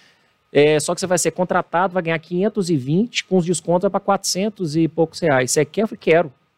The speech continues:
Nem sabia o que, que eu ia fazer. Assumi um canal indireto, que era um canal, a empresa tava passando dificuldade financeira, era um canal indireto de captar parceiros e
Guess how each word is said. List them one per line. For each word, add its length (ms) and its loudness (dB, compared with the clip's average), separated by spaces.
Nem 200 0
sabia 440 -2
o 40 -8
que, 120 -6
que 100 -2
eu 60 6
ia 140 4
fazer. 480 0
Assumi 300 2
um 60 2
canal 280 0
indireto, 560 0
que 60 -20
era 100 -4
um 40 -6
canal, 220 -4
a 20 0
empresa 260 0
tava 180 -4
passando 260 -2
dificuldade 360 0
financeira, 560 0
era 100 2
um 80 2
canal 300 2
indireto 400 2
de 100 -10
captar 360 -4
parceiros 760 0
e 320 -4